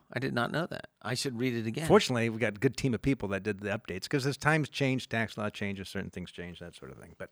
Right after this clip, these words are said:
Speaker 1: Sure.
Speaker 2: I wanna let, uh, let you all know that you've got an opportunity. As you know, we, we broadcast this program once a week, and we take calls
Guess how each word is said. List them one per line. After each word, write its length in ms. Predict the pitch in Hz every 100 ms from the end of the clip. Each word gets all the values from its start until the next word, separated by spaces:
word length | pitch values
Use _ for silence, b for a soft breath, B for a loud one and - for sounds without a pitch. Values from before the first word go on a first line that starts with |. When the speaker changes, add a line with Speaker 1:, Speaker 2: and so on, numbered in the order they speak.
| B
Speaker 1:
Sure. 100 | 98 B -
Speaker 2:
I 80 | 175
wanna 180 | 233
let, 220 | 214 190 -
uh, 300 | 160 151 139
let 180 | 170 202
you 80 | 170
all 120 | 165
know 160 | 165
that 180 | 156 131 -
you've 200 | 143 190
got 140 | 202 165
an 60 |
opportunity. 540 | 165 151 - 165 139 131
As 140 | 120
you 80 | 135
know, 120 | 147
we, 420 | 139 143 139 131 - _
we 100 | 147
broadcast 480 | 113 143 - 131 -
this 100 | 117
program 320 | - 127 110
once 200 | 110 110
a 60 | 104
week, 260 | 123 135
and 160 | - 101
we 100 | 95
take 220 | - 110
calls 460 | - 113 113 101